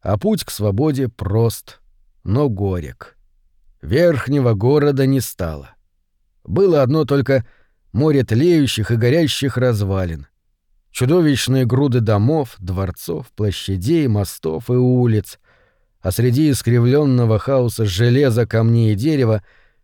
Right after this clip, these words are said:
редкие толпы черных, оборванных и окровавленных людей. Многие из них были ранены, многие умирали, многие плясали, потеряв рассудок.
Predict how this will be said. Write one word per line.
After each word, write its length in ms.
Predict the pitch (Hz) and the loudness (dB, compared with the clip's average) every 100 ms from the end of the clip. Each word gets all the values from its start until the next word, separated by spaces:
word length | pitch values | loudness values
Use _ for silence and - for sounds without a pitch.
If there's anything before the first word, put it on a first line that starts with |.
| _ | _
редкие 460 | 123 175 123 113 104 | -2 -2 -2 -2 0
толпы 380 | 143 123 104 | 2 0 0
черных, 600 | 95 - 156 123 120 - _ _ _ _ | -6 -4 -2 0 -2 -4 _ _ _ _
оборванных 760 | - 80 113 151 131 120 113 104 | -10 -4 0 2 2 2 0 0
и 40 | |
окровавленных 880 | 107 104 107 104 123 113 113 113 - | -2 0 0 2 2 2 2 0 -2
людей. 540 | 107 104 90 78 65 _ _ _ _ _ _ _ | -2 -2 -4 -8 -12 _ _ _ _ _ _ _
Многие 500 | - 113 185 156 151 | -2 2 2 4 4
из 80 | 135 | 4
них 220 | 160 165 | 2 2
были 220 | 131 156 151 | 2 2 2
ранены, 640 | 127 123 123 120 113 104 _ _ _ _ _ | 2 2 2 2 0 -4 _ _ _ _ _
многие 460 | - 101 165 160 151 | -4 0 2 2 2
умирали, 600 | 143 131 120 120 113 98 - | 4 2 4 2 2 -2 -2
многие 320 | 131 135 131 | 0 2 2
плясали, 640 | 117 117 - 110 139 151 | 2 0 0 0 2 2
потеряв 420 | 139 127 131 135 | 2 0 0 0
рассудок. 640 | 117 127 - 127 120 117 | 2 -2 -4 -6 -6 -8